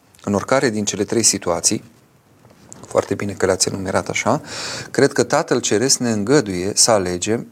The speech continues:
și niciuna nu e greșită atâta timp cât căutăm să ne înțelegem pe noi înșine și să ne căutăm pacea interioară și exterioară, adică cea din relațiile cu cei din jur. Mi se pare foarte bună intervenția aceasta. De ce?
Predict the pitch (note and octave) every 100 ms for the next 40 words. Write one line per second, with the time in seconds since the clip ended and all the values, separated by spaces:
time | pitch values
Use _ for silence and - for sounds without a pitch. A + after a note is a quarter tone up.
0 | _ - - F#2+ F#2 D#3 D#3+ C3+ G#2+ G2+
1 | F#2+ A#2 A#2 G#2 G#2+ F#2+ A#2+ A#2+ - -
2 | F#2+ - A2+ B2+ G#2+ G2 F#2+ F#2+ A2 A2+
3 | G#2+ G2 F#2+ F2+ F2+ - F#2+ B2+ - -
4 | - - - - - A#2+ A2+ - G2 -
5 | G#2 A#2 C3+ - A2+ G2+ F#2+ F#2 F#2 A#2+
6 | A2+ A#2 G#2 - G2+ G2+ F2+ D#2+ - G2
7 | G2 G2+ - _ _ _ _ - - A2+
8 | B2 A2 G2+ F#2 F#2+ G2 - G#2+ G#2+ -
9 | G2+ - G2+ G#2 F#2+ F#2+ G2+ E2+ - -
10 | - - - - - - - - - -
11 | - A#2+ - - C#3 D3+ - C#3+ C#3+ C3+
12 | A2 A#2 A2 G2 G2+ G#2 B2 G#2+ - B2
13 | - G#2 A2 - - A2+